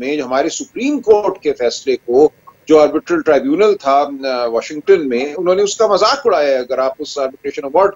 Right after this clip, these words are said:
को पढ़ें, तो उन्होंने ये कहा, "हम नहीं मानते, this amounts to denial of justice।" यहाँ तक दुनिया में अब एक arbitration का निजाम राइज है कि किसी मुल्क के कवानीन या किसी मुल्क की अदालतों के फैसलों को ये कहा जा सकता है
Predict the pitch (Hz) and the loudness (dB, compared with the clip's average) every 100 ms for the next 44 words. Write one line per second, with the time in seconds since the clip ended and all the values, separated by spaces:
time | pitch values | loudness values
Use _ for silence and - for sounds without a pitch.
0 | - 120 - - - - _ _ - 214 | -6 -8 -10 -14 -16 -16 _ _ 0 2
1 | 226 220 196 185 190 202 208 240 285 220 | 4 2 2 0 0 0 0 0 0 0
2 | 147 - 92 95 180 175 160 165 165 - | -4 -8 -14 -10 -8 -6 -4 -4 -6 -10
3 | 165 151 151 170 - - 160 - - - | -4 0 2 0 -2 -4 -4 -4 -6 -8
4 | - 143 180 - 262 - 165 160 180 175 | -6 -2 -2 0 -4 -4 -6 -2 -2 0
5 | 165 151 156 139 131 131 139 143 135 - | -2 0 -2 -2 -4 -4 -14 -10 -10 -10
6 | - 147 117 123 180 175 123 127 - - | -2 -2 -2 -2 0 0 -2 -2 -6 -4
7 | 151 - _ _ - 151 190 208 156 185 | -6 -6 _ _ -8 -4 -2 0 2 0
8 | - 170 160 143 139 135 135 170 185 175 | 0 -2 0 2 2 2 -2 -4 -2 0
9 | - 143 156 131 147 _ _ 160 151 - | -2 -4 -6 -4 -6 _ _ -6 -6 -8
10 | _ _ - 123 139 165 - 208 196 - | _ _ -4 2 4 2 0 0 0 -2
11 | 127 - - 269 240 202 175 139 131 135 | 0 -2 0 -2 2 2 2 0 0 0
12 | 131 135 - - 131 135 | -2 -4 -8 -2 0 0